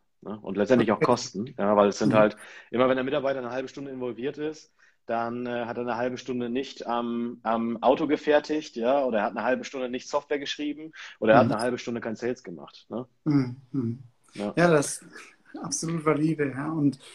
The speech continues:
Speaker 2: äh, das heißt, ähm, ähm, und, und jetzt, äh,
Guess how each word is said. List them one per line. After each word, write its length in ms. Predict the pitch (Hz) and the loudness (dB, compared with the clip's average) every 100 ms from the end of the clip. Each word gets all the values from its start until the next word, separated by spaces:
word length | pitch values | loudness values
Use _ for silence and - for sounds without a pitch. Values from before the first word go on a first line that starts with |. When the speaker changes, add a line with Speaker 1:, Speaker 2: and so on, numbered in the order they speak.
| - _ | -20 _
Speaker 2:
äh, 180 | 180 170 | 6 8
das 200 | 170 - | 8 10
heißt, 340 | 180 175 - - | 8 8 -2 0
ähm, 480 | 170 165 160 160 151 - - _ _ | 2 2 2 2 -2 -8 -20 _ _
ähm, 760 | 156 151 151 147 143 143 143 151 - | 0 2 2 0 0 0 0 -2 -6
und, 460 | 147 240 175 160 | -10 -6 -2 0
und 180 | - 156 | 0 0
jetzt, 460 | 147 185 - - 202 | 6 6 6 0 2
äh, 340 | 190 170 160 | 4 4 2